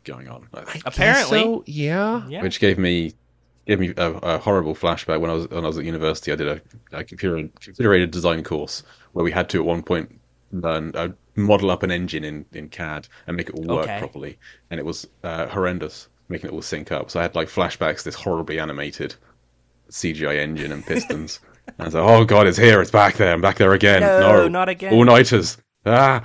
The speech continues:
Speaker 2: I mean, as, as far as I can tell, that's as valid to add to the crazy credits. So some viewers of this movie may have done computer-generated cra-, you know, things in school, and they had P T S D. I find that helpful. Cool, very cool. Thumbs up.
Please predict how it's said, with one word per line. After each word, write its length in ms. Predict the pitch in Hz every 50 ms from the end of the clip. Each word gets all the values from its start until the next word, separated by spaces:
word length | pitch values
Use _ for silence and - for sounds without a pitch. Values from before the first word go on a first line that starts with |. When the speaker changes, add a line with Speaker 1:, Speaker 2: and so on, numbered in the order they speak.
| -
Speaker 2:
I 80 | - 180
mean, 200 | 180 180 175 175
as, 200 | - - 160 151 -
as 140 | - 175 -
far 180 | - 220 220 220
as 100 | - -
I 80 | 190
can 160 | - - 147 127
tell, 260 | - - 147 160 165 139
that's 360 | 127 131 135 143 156 - - - -
as 280 | 120 123 131 139 127 113
valid 440 | 104 101 107 117 127 151 147 127 -
to 160 | 143 - -
add 200 | 113 120 127 120
to 80 | - 123
the 60 | 117
crazy 400 | - - - 131 127 123 110 123 110
credits. 480 | - - 113 120 156 165 - - 180 - -
So 160 | - - 131 120
some 380 | - - - 185 220 262 226
viewers 400 | 165 156 123 113 113 113 107 104
of 100 | 110 107
this 180 | 110 107 - -
movie 280 | 113 113 110 117 123
may 180 | 123 123 135 151
have 180 | 160 151 127 120
done 320 | 120 120 127 127 120 117 113
computer-generated 840 | - - _ - 165 156 147 127 - 147 143 139 139 139 131 120 -
cra-, 300 | - 170 180 165 131 -
you 100 | - 139
know, 160 | 139 135 127 120
things 340 | - - 196 196 165 135
in 80 | 131 123
school, 520 | - - - 247 262 151 117 127 151 - _ - - - _ _ -
and 280 | 139 143 147 151 147 131
they 120 | 151 170
had 280 | 160 151 170 175 160 -
P 160 | - 170 165
T 180 | - - 175 170
S 140 | 165 -
D. 240 | - - 185 147 107 - -
I 80 | 185
find 180 | 220 - - 160
that 80 | 117 -
helpful. 300 | - - - - 196 196
Cool, 260 | 196 - 262 311 - -
very 220 | - 165 202 185
cool. 160 | - - 87 -
Thumbs 260 | - 147 156 156 160
up. 200 | 165 131 123